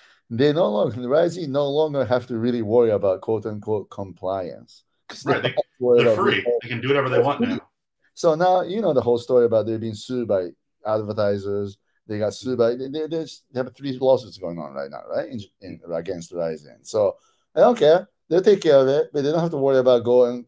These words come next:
Speaker 1: go to Fuji Television and explain and apologize. None of that's
Speaker 2: <laughs>
Speaker 1: taking place anymore.
Speaker 2: Yeah.
Speaker 1: So,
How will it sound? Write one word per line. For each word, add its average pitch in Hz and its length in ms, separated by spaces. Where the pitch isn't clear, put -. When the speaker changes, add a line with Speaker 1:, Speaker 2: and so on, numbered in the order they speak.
Speaker 1:
go 123 140
to 117 280
Fuji 123 160
Television 117 440
and - 40
explain 120 440
and 117 80
apologize. 117 640
None 160 160
of 160 140
that's 139 380
Speaker 2:
<laughs> - 60
Speaker 1:
taking 127 220
place 120 260
anymore. 120 420
Speaker 2:
Yeah. 151 60
Speaker 1:
So, 139 340